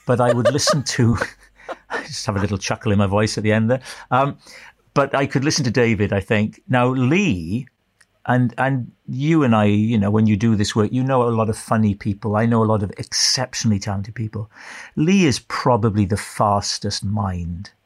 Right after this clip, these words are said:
that I know. Um, and that's in the studio, but he'll do that when you're just with him, you know? I mean, we've been on holiday, you know, our two families have been on ho-, holiday together, and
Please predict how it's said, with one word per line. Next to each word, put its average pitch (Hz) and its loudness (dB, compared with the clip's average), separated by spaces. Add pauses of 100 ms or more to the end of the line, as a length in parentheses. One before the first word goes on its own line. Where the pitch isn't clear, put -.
that 107 -6
I 95 -4
know. 92 -6 (640)
Um, 104 2 (340)
and 120 0
that's 110 -2
in 113 4
the 110 4
studio, 143 2
but 139 -2
he'll 196 -2
do 254 0
that 101 -2 (200)
when 160 0
you're 175 2
just - -2
with 208 0
him, 160 0
you 104 2
know? 196 2
I - 0
mean, 156 2
we've 190 2
been 107 2
on 92 0
holiday, 123 -2
you 113 -8
know, 110 0
our 107 -2
two 107 -6
families 107 2
have 104 -4 (540)
been 107 4
on 104 6
ho-, 110 0
holiday 120 2
together, 104 2
and 107 4